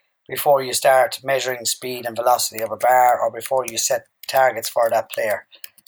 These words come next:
Um, that for me is key, that he's able to reach a certain level first. Um, then it's very useful, uh,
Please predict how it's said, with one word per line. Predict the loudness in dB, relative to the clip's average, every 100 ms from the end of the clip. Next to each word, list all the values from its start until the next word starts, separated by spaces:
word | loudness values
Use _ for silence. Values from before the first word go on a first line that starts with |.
| _
Um, | -4 -4 0
that | 0 0
for | -6
me | -6 -6
is | -6
key, | -8 -10 -10 -12 -16 -18 -10
that | -4 -4
he's | -6
able | -8 -8 -8
to | -6 -6 -8 _ -18 -16 -10
reach | -8 -4
a |
certain | 0 0 0 0
level | 0 0
first. | -2 -2 -2 -4 -12 _ _ _ _ -2
Um, | 2 2 0 -10 -20 _ _ _ 2
then | 2 2 -2
it's | -2
very | 2 2 2
useful, | -2 -2
uh, | -4